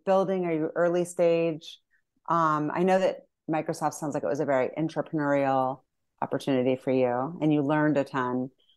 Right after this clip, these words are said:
Um, but I know people do have this feeling of, like, This is me when I'm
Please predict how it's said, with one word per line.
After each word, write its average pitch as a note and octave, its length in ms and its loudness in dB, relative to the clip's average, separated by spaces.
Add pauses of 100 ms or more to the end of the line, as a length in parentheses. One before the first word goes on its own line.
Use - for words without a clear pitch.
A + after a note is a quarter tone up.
(300)
Um, C#3 580 0
but E3+ 120 -2
I F3 80 -2
know F#3+ 120 2
people F#3 300 0
do D#3+ 500 0
have C#3+ 360 -6
this - 260 -6
feeling C#3 400 2
of, B2 100 -4
like, A#2+ 260 0
This C3+ 220 -2
is C3+ 120 -2
me C#3 260 4
when C3 220 2
I'm B2+ 380 0